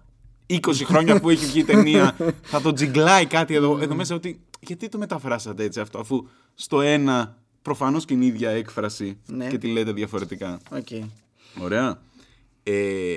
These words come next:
Speaker 1: επίσης,
Speaker 2: <laughs>
Speaker 1: έχουμε, έχει τον, ε, Tim
Speaker 2: Εντάξει,
Speaker 1: Allen,
Speaker 2: θα
Speaker 1: τον
Speaker 2: σου,
Speaker 1: Drug Lord.
Speaker 2: θα σου το δώσω.
Speaker 1: Τον Tim Allen, τον οποίον δεν ξέρω γιατί τον πήρανε σε παιδική ταινία, αλλά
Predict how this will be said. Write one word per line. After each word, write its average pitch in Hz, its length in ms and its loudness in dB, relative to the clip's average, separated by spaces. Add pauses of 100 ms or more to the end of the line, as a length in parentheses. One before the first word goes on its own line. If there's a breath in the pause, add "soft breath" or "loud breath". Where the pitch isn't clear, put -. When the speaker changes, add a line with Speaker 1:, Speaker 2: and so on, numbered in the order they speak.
(140)
Speaker 1:
επίσης, 165 640 -6
Speaker 2:
<laughs> - 20 -8
Speaker 1:
έχουμε, 143 560 0 (640 soft breath)
έχει 151 240 -4
τον, 165 300 -4
ε, 147 120 -2
Tim 127 160 -2
Speaker 2:
Εντάξει, 147 260 2
Speaker 1:
Allen, 170 220 -4
Speaker 2:
θα - 120 -4
Speaker 1:
τον 113 80 0
Speaker 2:
σου, 120 80 -4
Speaker 1:
Drug 139 320 2
Lord. 170 100 -6 (100)
Speaker 2:
θα 151 120 0
σου 160 140 -6
το 160 120 4
δώσω. 165 420 0 (240)
Speaker 1:
Τον 120 180 -10
Tim 131 100 -4 (140)
Allen, 127 280 -4
τον 123 160 -4
οποίον 139 220 -6
δεν 135 100 -6
ξέρω 131 220 -4
γιατί 101 200 -8
τον 98 140 -8
πήρανε 95 240 -6
σε 98 100 -14
παιδική 95 300 -10
ταινία, 95 500 -10
αλλά 95 520 -10